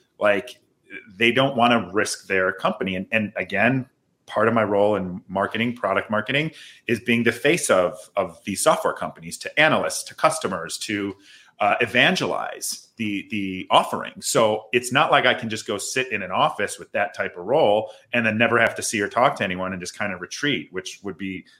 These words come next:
lovely if I could do that. But, um,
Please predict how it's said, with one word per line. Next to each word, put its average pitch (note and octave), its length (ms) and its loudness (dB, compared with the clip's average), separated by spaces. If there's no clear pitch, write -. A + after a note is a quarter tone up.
lovely F#2+ 540 0
if F2+ 160 -2
I F#2 60 -2
could - 200 -10
do G#2+ 160 -2
that. D2 340 -8
But, A2 160 4
um, F#2 300 2